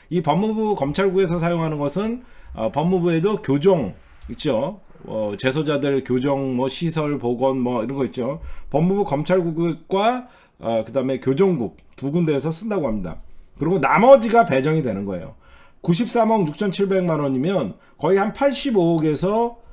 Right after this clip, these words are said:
팔십육, 칠억은, 어, 팔십사, 오억은, 어, 대검에서 다 쓴 거예요. 어, 검찰총장은 특활비를 대검 및, 그러니까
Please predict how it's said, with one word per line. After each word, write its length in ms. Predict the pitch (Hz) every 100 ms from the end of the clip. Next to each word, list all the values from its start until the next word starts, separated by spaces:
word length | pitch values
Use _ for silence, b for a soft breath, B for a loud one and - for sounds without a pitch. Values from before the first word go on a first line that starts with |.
| b b
팔십육, 540 | - 233 240 233 143 -
칠억은, 540 | 175 156 180 240 294 b b b - -
어, 540 | 104 98 95 - 92 -
팔십사, 480 | 190 196 170 143
오억은, 680 | 160 160 156 135 202 254 262 -
어, 160 | 104 92
대검에서 440 | 127 165 156 143
다 100 | 107
쓴 200 | - 151
거예요. 260 | 135 82 78 - - - - _ - - B B B B B B -
어, 200 | 131 139
검찰총장은 800 | 143 165 220 220 220 220 220 226
특활비를 640 | - 226 226 208 156 190
대검 420 | 190 131 165 180 185
및, 300 | 220 190 - -
그러니까 400 | - 151 107